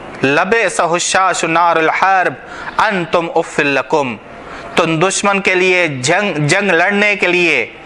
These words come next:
اہل نہیں ہو، تم، تم پر مجھے بڑا افسوس،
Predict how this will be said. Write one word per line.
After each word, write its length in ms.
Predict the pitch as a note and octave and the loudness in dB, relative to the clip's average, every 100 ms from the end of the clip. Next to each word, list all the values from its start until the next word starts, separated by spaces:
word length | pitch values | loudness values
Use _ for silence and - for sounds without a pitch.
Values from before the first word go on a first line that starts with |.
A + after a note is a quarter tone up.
| - - - | -14 -8 -2
اہل 320 | F#3 F#3+ C4 | 0 2 2
نہیں 360 | A#3+ A3+ A3+ | 0 2 2
ہو، 300 | G3+ F#3 B2 - - - - | 2 2 2 -4 -18 -8 -2
تم، 320 | F#3+ G#3 G3 - - - - - - | 0 0 -4 -10 -18 -16 -16 -16 -2
تم 220 | G#3+ A3 | 2 2
پر 200 | A3 - | 2 0
مجھے 320 | G3+ F#3 F3 | 2 2 2
بڑا 260 | F#3 F3 D#3+ | 2 2 2
افسوس، 380 | D3 - C3+ | 0 0 0